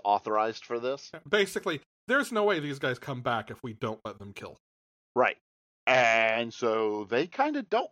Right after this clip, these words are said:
Speaker 1: hesitate.
Speaker 2: No.
Speaker 1: No. Now,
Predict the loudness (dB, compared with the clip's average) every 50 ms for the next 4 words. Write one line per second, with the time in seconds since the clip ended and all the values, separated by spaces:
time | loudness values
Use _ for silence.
0 | _ -2 0 0 0 0 -4 -12 _ -6 -6 -6 -6 -8 _ _ _ _ _ -8
1 | -6 -2 -2 0 0 -2 -4 -8 _ _ _ _ _ _ _ _ _ _ _ _
2 | -10 -10 -10 -10 _ _ _ -20 -20 _ 0 2 2 2 2 -2